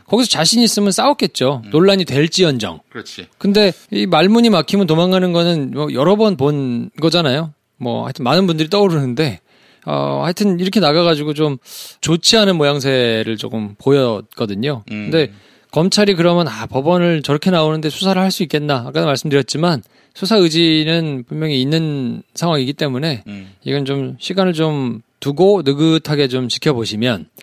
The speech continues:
Speaker 1: 한참 지난 이후에 뭔가 결과가 조금이라도 나오지 않겠나 하는 생각을 저는 개인적으로 하고 있습니다.
Speaker 2: 예, 알겠습니다. 자, 그리고 검찰 이야기 한번 해보면은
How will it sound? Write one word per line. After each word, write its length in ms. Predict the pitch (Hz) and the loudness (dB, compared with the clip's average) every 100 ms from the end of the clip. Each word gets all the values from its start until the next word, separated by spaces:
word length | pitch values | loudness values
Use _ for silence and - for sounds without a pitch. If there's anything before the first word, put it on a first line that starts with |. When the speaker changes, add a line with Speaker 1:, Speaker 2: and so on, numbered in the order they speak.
| - - - - | -20 -20 -20 -18
Speaker 1:
한참 420 | - 233 226 240 | -8 -2 0 0
지난 300 | 185 156 151 | 0 0 0
이후에 560 | 123 117 127 143 143 143 | 0 -2 2 2 0 -4
뭔가 360 | - 123 135 147 | -8 -4 0 0
결과가 440 | 127 120 123 120 | 0 -2 -2 -2
조금이라도 480 | 117 - 143 127 117 | -6 -8 -6 -4 -4
나오지 320 | 110 110 135 139 | -2 -2 0 -2
않겠나 480 | 113 107 101 92 - _ _ | -2 -6 -8 -10 -18 _ _
하는 200 | - 135 | -12 -10
생각을 840 | 123 127 117 107 107 110 147 151 143 | -8 -6 -6 -6 -10 -6 0 0 -2
저는 220 | 131 127 | -6 -6
개인적으로 320 | 113 101 98 | -4 -6 -8
하고 100 | 107 | -12
있습니다. 340 | 101 - - - 104 | -12 -14 -16 -12 -6
Speaker 2:
예, 100 | 101 | -6
알겠습니다. 920 | 87 78 95 90 - - 90 - - _ _ _ _ | -8 -8 -8 -6 -8 -12 -14 -18 -20 _ _ _ _
자, 240 | - 190 147 | 0 2 2
그리고 320 | 156 110 90 - - | 0 -2 -2 -6 -8
검찰 460 | 165 165 170 156 | -6 -2 0 2
이야기 240 | 143 131 123 | 2 2 0
한번 260 | 110 110 | -2 -4
해보면은 1160 | 104 113 - 90 90 87 85 87 110 82 80 | -2 -4 -4 -6 -4 -6 -6 -4 -4 -4 -10